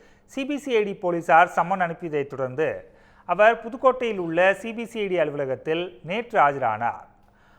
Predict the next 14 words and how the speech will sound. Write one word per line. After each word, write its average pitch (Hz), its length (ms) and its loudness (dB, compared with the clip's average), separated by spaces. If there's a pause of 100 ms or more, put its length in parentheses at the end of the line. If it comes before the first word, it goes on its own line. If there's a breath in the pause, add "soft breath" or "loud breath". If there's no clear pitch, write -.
(100 soft breath)
அவருடன் 226 460 0
மூன்று 240 320 -4
வழக்கறிஞர்கள் 180 600 0
வந்த 160 240 -6
நிலையில் 135 460 -6 (400 soft breath)
அவர்களை 202 500 2
சி 254 180 -8
பி 262 120 -8
சி 262 140 -8
ஐ 214 60 0
டி 202 120 -2
காவல்துறையினர் 156 880 2
அலுவலகத்துக்குள் 175 840 -2
அனுமதிக்கவில்லை. 123 720 -8